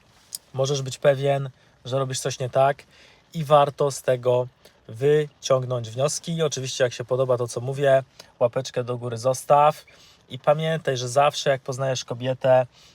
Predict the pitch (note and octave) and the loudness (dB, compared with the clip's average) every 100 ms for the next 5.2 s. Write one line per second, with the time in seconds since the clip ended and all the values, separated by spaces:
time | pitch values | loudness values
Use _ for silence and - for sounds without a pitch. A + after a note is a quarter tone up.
0 | - B2+ B2 C3 D#3 - - C#3 C#3 C#3 | -20 -10 -8 -4 -6 -4 -2 2 2 2
1 | C#3 C3+ C#3+ C#3 C3+ C3 B2+ A#2 C3+ B2+ | 0 2 -2 -2 -6 -6 -4 -4 -4 -2
2 | A#2+ B2+ B2+ - G2 - A2+ B2 B2+ C3 | -2 0 -2 -2 -6 -4 -6 -6 -6 -6
3 | C3 - C#3+ B2+ - C#3 - - B2+ - | -8 -6 -6 -6 -4 -6 -2 2 2 2
4 | C3 B2+ B2 D3 C3 C3+ B2+ B2 C3 - | -6 -6 -6 -8 -8 -6 -6 0 -2 -2
5 | D#3 | -6